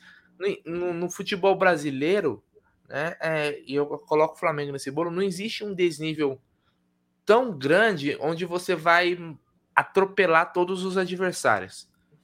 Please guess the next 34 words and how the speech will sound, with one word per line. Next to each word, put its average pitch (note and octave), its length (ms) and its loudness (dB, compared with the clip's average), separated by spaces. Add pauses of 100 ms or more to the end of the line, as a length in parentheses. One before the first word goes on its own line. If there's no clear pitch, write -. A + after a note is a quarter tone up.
(340)
Não D3+ 220 -2
é F3+ 160 4
igual, E3 460 2
sei E3 180 -8
lá, D#3+ 180 4
Bayern D3 520 0
de C#3 120 -12
Munique, D3 440 -8
aliás, C3 280 2
o A2 40 -6
Bayern A#2 380 0
de G#2+ 80 -10
Munique A#2 300 -8
até B2+ 120 -8
empatou C3+ 440 -2
nessa A2 200 -10
rodada, G#2 420 -10 (380)
mas B2 200 0
que D3+ 100 2
é C#3+ 60 6
campeão D#3+ 500 0
dez D#3 420 4
vezes D#3 320 -2
seguidas C#3+ 500 -4
alemão, C#3+ 480 2
atropelando E3 600 -2
todo D3+ 260 -10
mundo. B2+ 280 -10
Não G#3+ 100 -6
é, C4 140 0
não G#3 160 -6
funciona G3 540 0
dessa C3 260 -8
forma, G2+ 420 -2